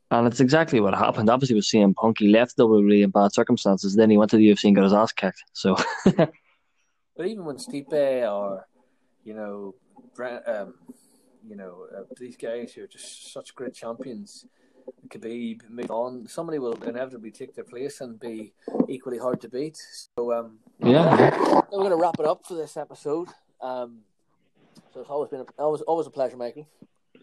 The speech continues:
Speaker 1: Yeah, we had a good bit of fun there. Um, I don't know, I got, I think I got, what, nineteen out of twenty in those nicknames, you think?
Speaker 2: I tell you what, you did better than, than, than most people would, I'm sure.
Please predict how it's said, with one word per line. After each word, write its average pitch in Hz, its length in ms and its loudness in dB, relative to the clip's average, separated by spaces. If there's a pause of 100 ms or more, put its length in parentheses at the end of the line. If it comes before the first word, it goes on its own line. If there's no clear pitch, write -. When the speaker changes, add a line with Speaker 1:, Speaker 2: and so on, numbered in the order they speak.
Speaker 1:
Yeah, 139 300 6
we 135 160 6
had 147 140 4
a 127 40 -2
good 123 160 2
bit 120 120 2
of 113 80 -6
fun 113 240 4
there. 113 360 4
Um, 107 280 4 (260)
I 165 100 4
don't 165 160 4
know, 120 80 4
I 113 140 4
got, 147 180 2
I 123 40 -4
think 131 140 -2
I 127 40 2
got, 107 180 4 (100)
what, 107 160 2
nineteen 123 280 2
out 117 40 6
of 113 60 2
twenty 123 220 4
in 131 100 6
those 123 140 4
nicknames, 139 540 0
you 123 100 2
think? 131 220 2 (360)
Speaker 2:
I 113 60 -18
tell 127 160 -10
you 127 60 -10
what, 120 100 -10
you 113 80 -20
did 127 140 -10
better 117 160 -6
than, 113 120 -14 (140)
than, 104 260 -16 (120)
than 104 180 -18
most 113 200 -18
people 120 320 -20
would, 110 120 -12
I'm 92 160 -14
sure. 117 320 -8